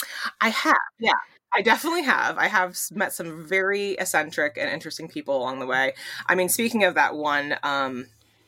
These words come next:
Speaker 2: piece I was just talking about, the computer art, my girlfriend and I, who's my ride or die thrifter, shout out Molly Sims, um,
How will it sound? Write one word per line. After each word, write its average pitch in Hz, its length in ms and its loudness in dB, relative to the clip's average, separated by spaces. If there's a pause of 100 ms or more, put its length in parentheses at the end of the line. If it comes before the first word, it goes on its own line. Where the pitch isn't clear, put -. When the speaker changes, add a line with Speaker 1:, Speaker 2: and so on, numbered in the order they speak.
(400)
Speaker 2:
piece - 220 0
I 143 60 6
was 135 80 -2
just 151 100 -4
talking 135 160 2
about, 120 160 0
the 143 80 -4
computer 156 360 -2
art, 131 260 2
my 170 120 0
girlfriend 170 360 0
and 147 120 0
I, 135 520 0
who's 165 400 -2
my 151 120 2
ride 135 220 2
or 139 100 0
die 123 360 -2 (100)
thrifter, 117 400 -2 (140)
shout 135 240 -2
out 120 160 0
Molly 123 220 -2
Sims, - 300 -6 (420)
um, 165 420 2